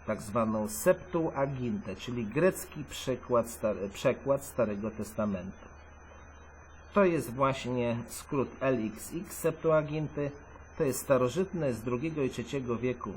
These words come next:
przed naszą erą przekład Starego Testamentu z oryginału H siedemdziesiąt. Ten oryginał H siedemdziesiąt do dzisiaj nie został zachowany,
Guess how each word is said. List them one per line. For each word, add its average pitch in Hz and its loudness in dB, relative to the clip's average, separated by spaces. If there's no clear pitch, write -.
przed 120 -2
naszą 101 -4
erą 156 0
przekład 120 0
Starego 113 -2
Testamentu 113 -2
z - -6
oryginału 117 0
H 113 -4
siedemdziesiąt. - -4
Ten 202 -2
oryginał 170 4
H 151 0
siedemdziesiąt 127 -2
do 110 -2
dzisiaj 113 -2
nie 113 0
został 104 -4
zachowany, 98 -2